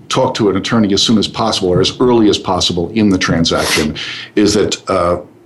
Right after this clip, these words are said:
most attorney-, most attorneys in a real estate transaction charge a flat fee. Whereas if you decide to do it on your own and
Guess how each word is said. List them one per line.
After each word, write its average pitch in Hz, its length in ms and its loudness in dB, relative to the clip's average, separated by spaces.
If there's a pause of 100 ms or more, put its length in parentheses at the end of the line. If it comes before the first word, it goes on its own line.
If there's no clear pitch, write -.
(160)
most 117 300 2
attorney-, 104 240 0 (100)
most 117 240 2
attorneys 98 400 0
in 95 80 4
a 92 60 4
real 123 160 4
estate 104 260 2
transaction 87 560 -2
charge 90 240 0
a 90 40 0
flat 80 280 -2
fee. - 380 0 (460)
Whereas 107 440 2
if - 160 -8
you 120 60 2
decide 127 340 0
to 120 60 2
do 120 160 2
it 113 60 2
on 101 100 2
your 113 180 2
own 98 400 0 (380)
and 104 280 -2